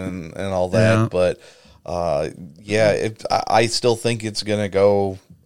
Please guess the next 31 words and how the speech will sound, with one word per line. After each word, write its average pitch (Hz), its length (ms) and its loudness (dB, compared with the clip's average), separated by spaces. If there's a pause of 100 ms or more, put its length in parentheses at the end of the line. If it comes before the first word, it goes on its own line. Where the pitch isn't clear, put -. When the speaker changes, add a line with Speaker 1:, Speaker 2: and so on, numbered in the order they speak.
(100)
Speaker 1:
mostly 101 680 0
running 95 380 -2
backs 95 320 -2
in 92 80 -8
the 92 80 -6
first 101 340 -6
round 95 240 -2
this 87 140 -10
coming 92 300 -8
year. 92 180 -8
Speaker 2:
Oh, 117 180 2 (260)
yeah, 120 280 2 (160)
for 113 180 -2
Speaker 1:
We 135 120 6
Speaker 2:
sure. 139 80 6
Speaker 1:
may 135 200 8
see 131 340 0
a 117 140 2 (220)
couple 120 540 0
wide 117 280 6
receivers. 113 960 -4 (240)
Obviously, 101 800 -2
the 92 240 -6
actual 95 600 -2
number 92 320 -4
one 90 280 -6
overall 90 760 -2
wide 90 260 -2
receiver 87 480 -10
this 90 280 -8
year, 87 260 -6